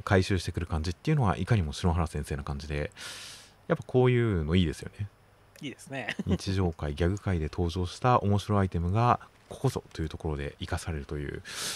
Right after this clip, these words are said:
Speaker 1: このなんか世界が一つに繋がってる感じとか、起点の効いてる感じとか、知ってるものが再び登場する感じっていうのが、大変読んでる気持ちのいいところがありますんで、それが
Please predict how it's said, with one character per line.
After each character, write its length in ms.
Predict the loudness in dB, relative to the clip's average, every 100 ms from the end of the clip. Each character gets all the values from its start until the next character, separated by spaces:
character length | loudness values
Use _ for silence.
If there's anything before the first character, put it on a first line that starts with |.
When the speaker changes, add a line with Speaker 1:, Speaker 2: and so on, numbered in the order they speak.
| -8 2
Speaker 1:
こ 80 |
の 60 | 4
な 80 | 4
ん 40 |
か 200 | 4 4 4
世 140 | 2
界 160 | 2 2
が 100 | 0
一 160 | -4
つ 120 | -4
に 80 | -6
繋 180 | 0 0
が 60 | 0
っ 40 |
て 120 | 0
る 60 | -2
感 200 | -2 -2
じ 180 | -4 -4
と 120 | -4
か、 180 | -4 -6
起 140 | 2
点 160 | 4 4
の 80 |
効 60 | 2 -2
い 80 |
て 80 | -2
る 80 | -2
感 200 | -2 -4
じ 160 | -4 -6
と 140 | -4
か、 220 | -4 -4
知 100 | -4
っ 40 | -2
て 140 | 2
る 100 | 4
も 100 | 4
の 80 | 4
が 220 | 2 0 -2
再 100 | -2
び 160 | -2 0
登 160 | 2 2
場 100 | 0
す 120 | -2
る 60 |
感 180 | -2 -2
じ 140 | -2 -6
っ 20 |
て 220 | -6 -2
い 40 |
う 40 | 0
の 60 |
が、 200 | 0 -2 0
大 120 | 0
変 220 | 2 0
読 180 | 0 2
ん 40 | 2
で 80 |
る 80 | 0
気 120 | -2
持 60 | -4
ち 120 | 0
の 120 | 2
い 80 | 2
い 40 | 0
と 100 | -4
こ 100 | -4
ろ 60 |
が 80 | -4
あ 40 |
り 60 | -2
ま 100 | -2
す 140 | -4
ん 60 | -4
で、 140 | -4
そ 140 | -2 0
れ 80 | 4
が 240 | 4 4